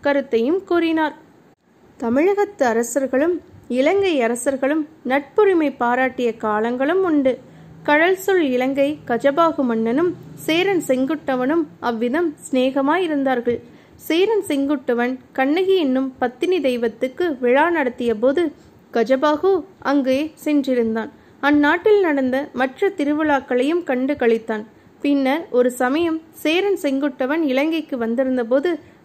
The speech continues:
கஜபாகு மன்னன் விழா நடத்தினான். தமிழகத்தின் தெய்வமாகிய சிவபெருமான், திருமால், கார்த்திகேயர், பத்தினி தெய்வம் ஆகிய நாலு தெய்வங்களுக்கும் ஒரே சமயத்தில்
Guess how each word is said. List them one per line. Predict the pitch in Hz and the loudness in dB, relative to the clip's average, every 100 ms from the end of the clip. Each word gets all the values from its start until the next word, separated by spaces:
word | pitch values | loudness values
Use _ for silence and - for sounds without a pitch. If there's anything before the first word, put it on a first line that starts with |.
| - | -4
கஜபாகு | 233 240 349 381 370 277 | -2 0 2 2 2 0
மன்னன் | 233 233 311 311 | 0 -2 0 0
விழா | 262 285 | 0 0
நடத்தினான். | 294 262 233 240 226 220 - - - - | 0 -2 -4 -4 -6 -8 -14 -20 -18 -2
தமிழகத்தின் | 294 339 440 381 311 - 285 302 | 2 4 4 2 0 -2 -4 -4
தெய்வமாகிய | 233 240 285 339 311 262 240 240 262 | 2 2 2 0 0 0 0 -2 -2
சிவபெருமான், | - 277 302 320 247 220 220 269 330 - - | -4 -2 -2 0 -2 0 -2 -4 -6 -12 -8
திருமால், | 262 254 254 226 269 339 - - | -4 0 0 0 -2 -4 -10 0
கார்த்திகேயர், | 285 302 - 294 247 226 285 320 - | 0 2 -2 0 2 2 0 -2 -8
பத்தினி | 285 294 381 381 | -4 -2 0 0
தெய்வம் | 277 247 233 233 240 | 2 0 0 -4 -6
ஆகிய | - 240 233 240 | -2 -2 0 0
நாலு | 226 233 277 370 | 0 0 2 2
தெய்வங்களுக்கும் | 294 262 277 294 269 247 339 339 294 - - - | 2 2 2 0 0 -2 -2 -2 -4 -14 -10 -2
ஒரே | 226 262 381 | 0 4 4
சமயத்தில் | 453 339 294 277 269 349 | 2 0 0 0 -2 -2